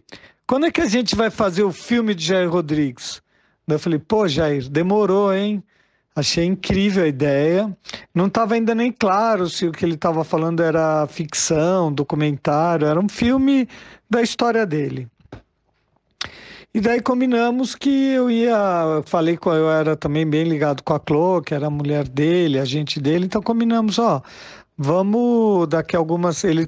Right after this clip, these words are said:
ele tava numa turnê, né? Falou, "Vamos daqui a algumas semanas, quando baixar a bola da turnê, a gente,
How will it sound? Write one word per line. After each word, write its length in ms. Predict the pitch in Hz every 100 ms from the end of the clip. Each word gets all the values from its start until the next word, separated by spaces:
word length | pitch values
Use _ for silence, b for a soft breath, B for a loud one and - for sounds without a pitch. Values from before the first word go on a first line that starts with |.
| -
ele 260 | 160 160
tava 240 | 151 160 156
numa 200 | 156 156
turnê, 640 | - 151 143 156 190 190
né? 320 | 160 170 190
Falou, 200 | 170 175
"Vamos 240 | 165 196 220
daqui 200 | 226 196
a 40 |
algumas 260 | 170 180 160
semanas, 240 | 165 160
quando 340 | 175 156 151 139 B B B
baixar 300 | 147 147 -
a 40 | 156
bola 220 | 151 151
da 160 | 147 151
turnê, 680 | - 160 147 160 170 185 190 B B B -
a 120 | 175
gente, 600 | 156 180 180 180 - -